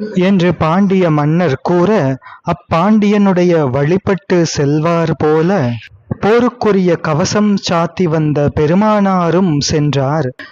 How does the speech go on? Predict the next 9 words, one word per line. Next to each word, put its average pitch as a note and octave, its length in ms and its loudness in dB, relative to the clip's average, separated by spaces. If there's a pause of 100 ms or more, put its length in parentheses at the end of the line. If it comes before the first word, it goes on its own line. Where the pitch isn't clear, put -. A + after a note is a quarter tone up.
(160)
பாண்டியன் G3 580 2
மிக்க E3 380 -2
மகிழ்ச்சி F#3+ 560 0
அடைந்து D3 500 0 (220)
அழகிய F#3 600 0
பொன்னாலாகிய F3 920 0
நவமணிகள் E3+ 800 0
அழுத்திய D#3+ 600 0
ஆபரணங்களையும் D#3 1080 0